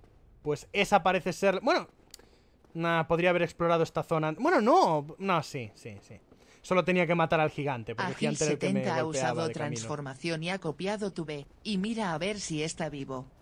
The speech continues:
Speaker 1: Sí, sí, sí, yo querer quería ir, de todas, todas. Creo que es este el camino.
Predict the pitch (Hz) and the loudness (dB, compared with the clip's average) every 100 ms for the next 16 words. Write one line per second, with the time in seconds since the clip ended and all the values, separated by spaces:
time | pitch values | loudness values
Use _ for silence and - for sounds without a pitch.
0 | - - - - 247 262 196 151 151 190 | -20 -20 -20 -6 -4 -2 -2 -2 0 0
1 | 196 202 214 220 170 170 135 127 139 - | 0 -2 -2 -2 0 -2 -4 -6 -6 -6
2 | 151 117 - - - - - - - - | -8 -8 -12 -16 -16 -18 -20 -20 -14 -2
3 | 165 151 139 - 127 123 113 | 0 0 -4 -8 -6 -8 -10